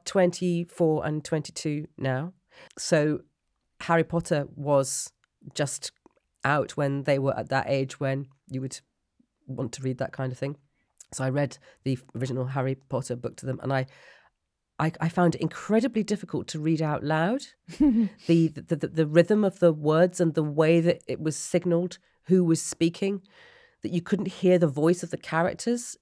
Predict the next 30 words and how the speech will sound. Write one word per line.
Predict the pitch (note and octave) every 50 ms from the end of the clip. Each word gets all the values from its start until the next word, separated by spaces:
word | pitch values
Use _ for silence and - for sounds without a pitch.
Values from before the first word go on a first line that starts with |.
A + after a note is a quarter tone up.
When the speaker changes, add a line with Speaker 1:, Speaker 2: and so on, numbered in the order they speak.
| _
Speaker 1:
in | - E3+ E3+ E3
the | D3 - D#3 D3+ D3+ D#3 - _ _ _ _ -
language | - C#3 D3 D#3 E3 F#3 G#3 F#3+ A3+ A3+ -
that | - E3 -
was | A3 A3 - G#3+
used. | A#3 B3+ C#4+ D4 C#4+ -
And | - G#3+
I | G3+ G#3
was | G#3 F#3+
just | - - F3+ - -
like, | G#3 E3 - - _ _ _ _ _ _ _ _ _ _ _ _ _ _ -
"This | C#4+ C#4+ - -
is | - - C#3
rubbish." | B2+ B2+ C3 D3+ B3 E4 - - - - - - - - A#3+ - - _ _
<laughs> | - C4+ - - - F#4+ - - - D4 - - - - E4 - - - - - _ _ - - - _ - -
So | - - - - A#3 A#3 A#3 A#3+ A#3+ - -
I | A#3+ C#4+
went | D4+ F4+ F4
a | - -
bit | - - - -
old | F#3+ A#3+ D4+ D#4+
school | - - - - F#4+ F#4+ E4+
with | E4 A3+ -
them, | E3+ E3+ D#3+ D#3
and | E3 F3+
I | G3 G#3+ A#3+
s-, | A#3+ - - -
sort | - - - F#3
of | F3 G#3
read | G#3 F#3